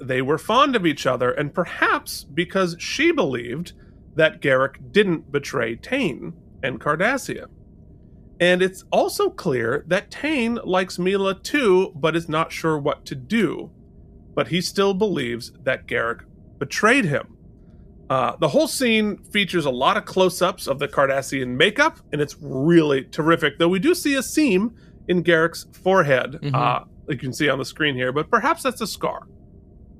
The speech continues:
Speaker 1: Could, uh, could be lots of things.
Speaker 2: The Mila bit is really fascinating to me 'cause they do not resolve it in this episode. They
Speaker 1: Mm-mm.
Speaker 2: just kind of plant the seed here. I, I'm curious to know, Keith, no facial spoilers,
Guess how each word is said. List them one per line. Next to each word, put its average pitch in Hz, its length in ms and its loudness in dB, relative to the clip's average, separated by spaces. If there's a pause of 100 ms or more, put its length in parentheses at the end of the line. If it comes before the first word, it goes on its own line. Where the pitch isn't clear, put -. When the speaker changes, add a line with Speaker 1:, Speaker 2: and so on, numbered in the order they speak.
(400)
Speaker 1:
Could, 147 220 -2
uh, 143 180 4 (160)
could 180 140 -2
be 160 100 2
lots 143 300 -2
of - 120 -12
things. - 440 -12 (140)
Speaker 2:
The 156 80 2
Mila 254 340 2
bit 143 280 -2
is 143 200 -4
really 175 240 0
fascinating 135 440 -4
to - 80 -14
me 135 100 -6
'cause - 120 -10
they 143 120 0
do 156 340 0
not 220 240 2
resolve 147 400 0
it 131 80 -6
in 123 120 -10
this 123 200 -6
episode. 123 520 -6 (180)
They 156 60 -2 (160)
Speaker 1:
Mm-mm. 202 40 2
Speaker 2:
just 180 240 2
kind 180 180 2
of 143 200 -4
plant 160 280 -2
the 143 80 -8
seed 185 300 -4
here. 135 200 -8
I, 143 140 -2
I'm 147 220 -4
curious 165 380 -2
to - 100 -8
know, 139 420 -2 (360)
Keith, 170 220 -2
no 156 160 0
facial 143 600 -2
spoilers, 131 680 -4